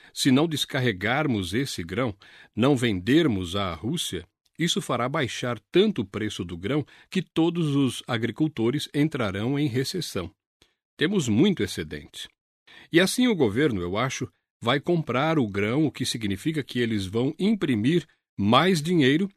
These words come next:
e inflar todo o resto do dinheiro, e nós vamos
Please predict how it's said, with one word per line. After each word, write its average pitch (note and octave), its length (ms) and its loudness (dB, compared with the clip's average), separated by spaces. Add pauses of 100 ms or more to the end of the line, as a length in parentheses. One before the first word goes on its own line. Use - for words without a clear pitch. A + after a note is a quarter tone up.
(180)
e D#3 120 8
inflar C#3 680 2 (200)
todo F#3+ 340 8
o - 20 6
resto G2+ 440 -2
do G2 120 -4
dinheiro, B2 440 2 (320)
e E3+ 100 4
nós D#3+ 260 2
vamos C3+ 560 2